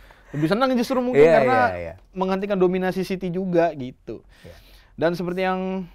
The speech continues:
Speaker 1: eh, pengen kita bahas ya, Big Six, selanjutnya gue pengen ke Liverpool.
Speaker 2: Hmm.
Speaker 1: Liverpool nih, eh, gue cuma dapat rumor satu doang, dia akan mendatangkan,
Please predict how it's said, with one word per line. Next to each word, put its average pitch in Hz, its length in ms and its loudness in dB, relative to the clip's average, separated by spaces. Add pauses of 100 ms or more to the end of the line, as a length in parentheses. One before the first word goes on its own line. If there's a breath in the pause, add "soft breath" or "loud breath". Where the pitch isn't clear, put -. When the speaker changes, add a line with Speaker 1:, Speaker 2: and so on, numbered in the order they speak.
(360 soft breath)
Speaker 1:
eh, 160 580 8 (500)
pengen 156 240 -4
kita 151 160 -2
bahas 147 420 0
ya, 139 160 -6
Big 131 220 -10
Six, - 260 -10
selanjutnya 135 400 -6
gue 165 160 -4
pengen 139 400 -6
ke 135 240 -2 (1200)
Liverpool. 147 720 -2
Speaker 2:
Hmm. 123 300 -12 (540 soft breath)
Speaker 1:
Liverpool 214 480 2
nih, 285 280 2
eh, 214 960 4
gue 175 380 -4
cuma 208 160 -4
dapat 180 280 0
rumor 170 300 -2
satu 160 300 -4
doang, 151 320 -4
dia 156 160 -2
akan 160 160 -8
mendatangkan, 127 800 -6